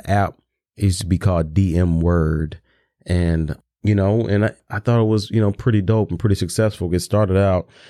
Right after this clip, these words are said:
I was just texting a whole lot of people every day, and then I ended up, um, creating an app for it and doing that and reaching a lot of people, not only just in my circle that I knew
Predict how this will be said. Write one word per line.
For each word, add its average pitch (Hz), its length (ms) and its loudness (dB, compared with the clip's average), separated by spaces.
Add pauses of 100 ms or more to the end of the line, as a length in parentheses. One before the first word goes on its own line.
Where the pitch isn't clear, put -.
(200)
I 95 80 2
was 87 100 2
just 85 220 -2
texting 98 440 0
a 80 40 2
whole 92 260 2
lot 85 180 0
of - 80 -6
people 85 380 -2
every 78 220 0
day, 85 560 0 (580)
and 80 220 0
then 85 260 2
I 80 140 0
ended 85 240 0
up, 87 260 -2
um, 80 680 0 (420)
creating 95 340 2
an 76 100 -2
app 95 240 0
for 76 400 -2
it - 60 -4
and 73 220 -4
doing 85 320 2
that 87 240 2
and 78 260 -2
reaching 82 460 -2 (600)
a 78 60 -2
lot 82 160 2
of 82 100 -4
people, 87 240 0
not 85 140 2
only 85 300 2
just 85 200 -2
in 82 80 2
my 78 140 0
circle 87 400 -2
that 80 140 0
I 82 100 2
knew 85 460 0